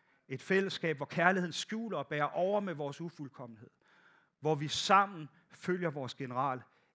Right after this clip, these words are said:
ind i kampen for Guds rige. Og hvor vi sammen oplever at blive gradvist mere og mere helbredt og hele mennesker. Amen. Jeg vil gerne afslutningsvis, øh,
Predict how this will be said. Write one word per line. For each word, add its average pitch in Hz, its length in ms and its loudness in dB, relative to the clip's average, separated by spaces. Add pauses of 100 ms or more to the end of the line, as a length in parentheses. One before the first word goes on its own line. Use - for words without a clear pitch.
(160)
ind 196 200 0
i 208 60 -6
kampen 156 420 -8
for 120 120 -16
Guds - 320 -16
rige. - 180 -20 (480)
Og 135 80 -8
hvor 143 120 2
vi 143 100 -4
sammen 190 560 2
oplever 151 560 -4 (240)
at 139 140 -12
blive 135 120 -8
gradvist 165 600 0
mere 160 360 -2
og 147 140 -8
mere 151 280 -8 (260)
helbredt 160 800 -2 (180)
og 131 100 -8
hele 131 320 -6
mennesker. 98 400 -20 (1700)
Amen. 95 260 -20 (2250)
Jeg 135 60 -2
vil 139 80 0
gerne 156 160 2
afslutningsvis, 143 1040 -4
øh, 117 260 -4